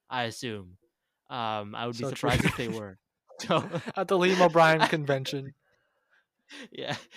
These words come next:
Speaker 1: Uh, maybe they have, you know, as far as my knowledge goes, they've never been in the same room, but I may be just spouting bullshit.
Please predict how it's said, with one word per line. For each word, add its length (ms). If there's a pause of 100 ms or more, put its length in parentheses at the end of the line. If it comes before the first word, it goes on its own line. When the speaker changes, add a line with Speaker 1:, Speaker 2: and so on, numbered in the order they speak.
(180)
Speaker 1:
Uh, 140
maybe 220
they 140
have, 320
you 60
know, 140
as 160
far 160
as 100
my 160
knowledge 340
goes, 360
they've 220
never 220
been 140
in 80
the 60
same 260
room, 220
but 100
I 60
may 140
be 120
just 140
spouting 340
bullshit. 480